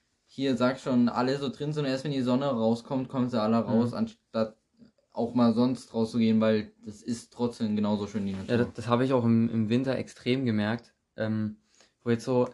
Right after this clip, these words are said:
Speaker 2: Januar, Februar, so die ersten Male mal wieder Sonne wirklich richtig kam, da saß ich so im Bus und hab so genossen und ich hatte einfach nur gute Laune und wollte Fahrrad fahren und das war so schön. Und jetzt ist die Sonne auch wieder so normal geworden, weil es jetzt einfach nur noch Sonne scheint, ne? Äh, die nächsten Wochen sehen schon wieder nur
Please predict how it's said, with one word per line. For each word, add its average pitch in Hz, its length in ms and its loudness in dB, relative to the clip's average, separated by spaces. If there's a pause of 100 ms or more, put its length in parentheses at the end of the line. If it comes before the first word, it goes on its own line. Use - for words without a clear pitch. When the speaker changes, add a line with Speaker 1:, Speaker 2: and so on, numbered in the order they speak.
(360)
Speaker 2:
Januar, 156 680 -6
Februar, 135 400 -8
so 127 80 -4
die 120 160 -4
ersten 151 420 -2
Male 131 300 -2
mal 123 140 0
wieder 120 180 0
Sonne 123 460 -2
wirklich 127 300 0
richtig 151 220 -10
kam, 147 380 -4 (500)
da 117 120 -6
saß 120 200 2
ich 131 60 -14
so 143 100 -6
im 127 100 -2
Bus 131 160 -6
und 113 120 -4
hab 117 120 -10
so 131 200 -4
genossen 127 380 -2
und 123 300 -4
ich 117 120 -16
hatte 131 120 -6
einfach 147 160 -4
nur 147 100 -2
gute 143 160 -6
Laune 131 220 2
und 131 40 -2
wollte 127 160 -2
Fahrrad 123 260 -4
fahren 117 180 -6
und 113 100 -4
das - 140 -12
war 120 80 -2
so 131 100 -4
schön. 151 400 -6 (800)
Und 117 300 0 (160)
jetzt 120 160 0
ist - 260 -10
die 131 60 -4
Sonne 135 300 0
auch 131 120 2
wieder 127 140 -4
so 135 100 -2
normal 123 380 0
geworden, 127 240 -2
weil 113 120 0
es 110 100 -10
jetzt 117 140 -6
einfach 113 200 -2
nur 120 180 2
noch 127 140 0
Sonne 113 240 -4
scheint, 110 280 -6
ne? 113 220 -4 (300)
Äh, 123 160 0
die 120 100 4
nächsten 135 240 0
Wochen 135 220 2
sehen 135 120 -2
schon 127 120 -6
wieder 131 100 0
nur 156 460 -2